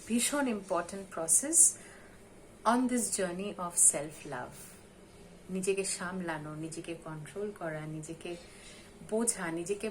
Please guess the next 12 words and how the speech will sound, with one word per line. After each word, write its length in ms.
ভালোবাসার 680
জার্নিতে 520
খাওয়াটা 540
অসম্ভব 580
ইম্পর্টেন্ট। 520
কারণ 220
আমরা 240
যেটা 220
খাই, 720
আমরা 280
সেটা 440
দেখি, 340